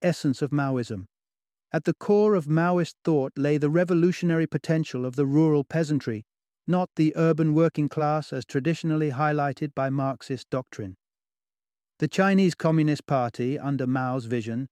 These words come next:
saw the countryside as fertile ground for sowing the seeds of communism, an approach that garnered the party unparalleled support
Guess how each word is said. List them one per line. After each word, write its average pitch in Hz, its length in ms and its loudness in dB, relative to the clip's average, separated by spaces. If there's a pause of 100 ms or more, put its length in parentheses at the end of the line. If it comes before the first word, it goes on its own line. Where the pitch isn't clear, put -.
(240)
saw 170 320 0
the 165 100 0
countryside 143 760 -2
as 127 340 -8
fertile 160 580 0
ground 131 500 -2
for - 160 -8
sowing 143 460 0
the 135 100 -4
seeds 135 460 -2
of 127 160 -8
communism, 107 720 -4 (640)
an 151 100 2
approach 160 460 0
that 151 160 -6
garnered 151 400 -2
the 143 80 -4
party 143 560 -4
unparalleled 147 840 -2
support 131 580 -4